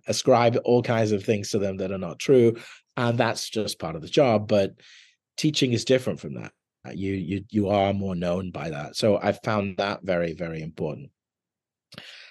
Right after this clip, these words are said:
And I've always been fascinated by their, their minds, and also by, and this, of course, is a crucial thing, um,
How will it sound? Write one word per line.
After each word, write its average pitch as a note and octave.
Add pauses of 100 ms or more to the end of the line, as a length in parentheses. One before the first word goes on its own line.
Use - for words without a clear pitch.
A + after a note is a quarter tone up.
(100)
And C3+
I've C3+
always C3+
been A#2+
fascinated G#2
by F2
their, F2+ (100)
their E2+
minds, G2+ (460)
and A2+
also B2+
by, G2
and F#2+
this, G#2+
of G2+
course, G2+
is F#2
a F#2+
crucial A2+
thing, E2 (200)
um, F2+